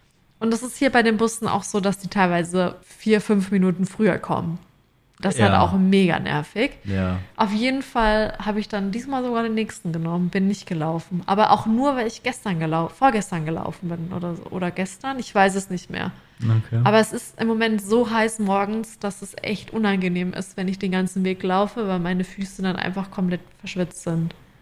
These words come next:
Speaker 1: Ja.
Speaker 2: Ich laufe trotzdem.
Speaker 1: Ja, du läufst trotzdem ein großes Stück, das stimmt.
Speaker 2: Insgesamt laufe ich zweiundzwanzig Minuten.
Speaker 1: So viel? Wow.
Speaker 2: Ja.
Speaker 1: Ja, ich meine, ich laufe halt über eine große Brücke, das sind so fünfzehn Minuten.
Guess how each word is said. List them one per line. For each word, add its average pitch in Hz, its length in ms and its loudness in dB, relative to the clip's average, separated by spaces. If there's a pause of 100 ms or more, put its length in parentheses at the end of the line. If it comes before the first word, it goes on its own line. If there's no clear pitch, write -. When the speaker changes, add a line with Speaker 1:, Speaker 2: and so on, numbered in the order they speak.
(960)
Speaker 1:
Ja. 185 160 2
Speaker 2:
Ich - 160 0
laufe 98 280 4
trotzdem. 95 580 -2 (680)
Speaker 1:
Ja, 262 140 2
du 233 120 2
läufst 214 320 2
trotzdem 196 320 -6
ein 170 40 -4
großes 170 340 -4
Stück, - 300 -12
das - 100 -18
stimmt. 180 460 -4 (360)
Speaker 2:
Insgesamt 98 680 2
laufe 117 180 6
ich 117 120 0
zweiundzwanzig 110 640 0
Minuten. 110 420 0 (640)
Speaker 1:
So 262 260 0
viel? 220 600 -2 (480)
Wow. 180 560 0 (540)
Speaker 2:
Ja. 117 400 6 (420)
Speaker 1:
Ja, 190 180 4
ich 214 120 0
meine, 220 180 2
ich - 140 -8
laufe 202 240 4
halt 202 160 0
über 196 140 -2
eine 185 240 0
große 196 380 -4
Brücke, 214 380 -2 (160)
das 233 140 -4
sind 190 140 0
so 175 100 -2
fünfzehn 247 560 -6
Minuten. 262 480 -6